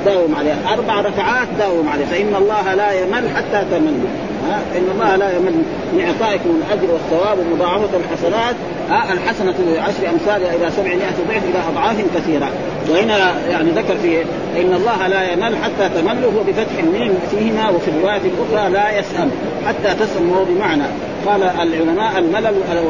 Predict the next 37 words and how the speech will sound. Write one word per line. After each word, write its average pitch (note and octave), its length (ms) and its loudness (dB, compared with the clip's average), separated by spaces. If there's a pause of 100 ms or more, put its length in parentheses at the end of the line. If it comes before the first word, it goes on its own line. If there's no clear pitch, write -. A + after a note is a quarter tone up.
(160)
والسآمة G3+ 680 0
بالمعنى F#3 420 2
المتعارف F3 600 0
في F3+ 60 2 (100)
حقنا F#3 340 0
محال G3 320 0 (140)
في F#3 80 0
حق F3 220 -2
الله". E3+ 200 2 (100)
ما A3 80 2
في F#3+ 120 2
شك G3+ 200 0
أن E3+ 240 4
صفات F#3+ 280 0 (360)
الله G3 200 2
لما F#3 140 2
نقول F3+ 220 2 (320)
سئم G#3+ 240 0 (180)
محمد A3+ 440 0
غير G#3+ 400 2
وسئم، G3+ 320 -2 (120)
أو F3+ 60 4 (460)
والله F#3+ 220 4
قال F3+ 300 0
يسأم F#3 340 0 (500)
له F#3 340 2 (380)
المعنى G3 500 2 (180)
مختلف. E3 360 0 (340)
قال G3 140 2
العلماء: E3 640 0
"الملل F#3+ 340 2 (100)
والسآم F3+ 460 -2
بالمعنى F3+ 320 0
المتعارف E3 500 0
في F3 100 0
حقنا F#3 340 -2
محال F#3 300 0